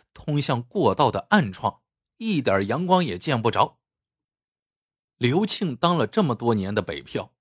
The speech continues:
最深恶痛绝的就是这种暗窗房，屋子里就像个闷罐子。于是他就对着来合租的另外两个人，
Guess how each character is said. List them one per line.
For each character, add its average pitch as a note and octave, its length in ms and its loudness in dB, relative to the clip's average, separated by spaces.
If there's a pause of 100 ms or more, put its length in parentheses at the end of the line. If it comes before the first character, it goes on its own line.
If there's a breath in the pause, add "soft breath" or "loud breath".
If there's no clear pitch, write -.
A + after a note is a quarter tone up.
(460)
最 G#3 300 2
深 A3+ 260 0
恶 D3+ 160 -4
痛 D3 300 0
绝 G#2+ 240 -2
的 - 180 -10 (280)
就 F#3 320 -2
是 B2 120 -6
这 C#3 200 2
种 E2+ 240 -14
暗 C3 200 4
窗 F3 240 0
房， - 300 -4 (720)
屋 B2+ 180 2
子 A#2 140 0
里 D2+ 260 -12 (240 loud breath)
就 G#2+ 220 -2
像 A2 180 0
个 G#2 80 -2
闷 G3+ 240 -2
罐 C3 300 4
子。 F2+ 180 -18 (800)
于 G3 200 2
是 - 220 -2 (460)
他 C#3 180 0
就 C3 140 -2
对 C3+ 180 2
着 A2 100 -2
来 A2+ 140 4
合 C3 320 -2
租 D3+ 100 -8
的 A#2+ 140 0
另 E3+ 180 -2
外 B2+ 140 4
两 E2+ 220 -4
个 B2+ 100 2
人， F#2+ 300 -4